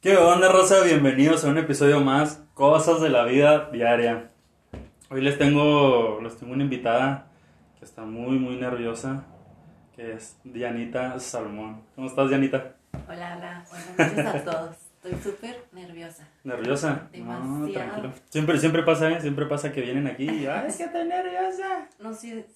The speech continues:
Speaker 2: sí, estoy temblando por el frío, por los nervios, en serio.
Speaker 1: Oigan, raza, hoy les vamos a, a tocar un tema que ya les había tocado antes,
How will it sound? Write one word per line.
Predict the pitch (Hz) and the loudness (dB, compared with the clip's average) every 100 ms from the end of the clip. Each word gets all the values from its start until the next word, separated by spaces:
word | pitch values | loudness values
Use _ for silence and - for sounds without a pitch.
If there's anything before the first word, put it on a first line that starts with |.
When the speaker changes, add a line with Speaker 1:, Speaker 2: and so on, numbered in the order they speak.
| - | -20
Speaker 2:
sí, | - 233 | -20 -16
estoy | 220 208 | -16 -16
temblando | 214 214 220 240 | -14 -10 -10 -12
por | 233 214 | -14 -14
el | 190 | -14
frío, | - 196 220 233 | -16 -14 -14 -12
por | 220 | -12
los | 175 165 | -12 -14
nervios, | 170 165 170 | -18 -20 -20
en | 160 | -20
serio. | 156 151 156 _ _ _ _ _ - | -20 -20 -20 _ _ _ _ _ -10
Speaker 1:
Oigan, | 131 135 131 | -2 0 2
raza, | 135 143 123 - - _ _ _ | 2 2 0 -4 -16 _ _ _
hoy | 123 127 | -8 -4
les | 139 | 0
vamos | 143 151 160 | 0 0 0
a, | 139 123 117 107 104 - 120 | 2 2 0 -2 -6 -10 -10
a | |
tocar | 120 113 117 | -8 -4 -2
un | 131 | -2
tema | 131 131 135 | 0 0 0
que | 127 | -2
ya | |
les | 120 127 | -4 -4
había | 120 120 | -4 -4
tocado | 131 127 113 120 | -4 -4 -4 -4
antes, | 117 113 135 139 | -6 -8 -10 -10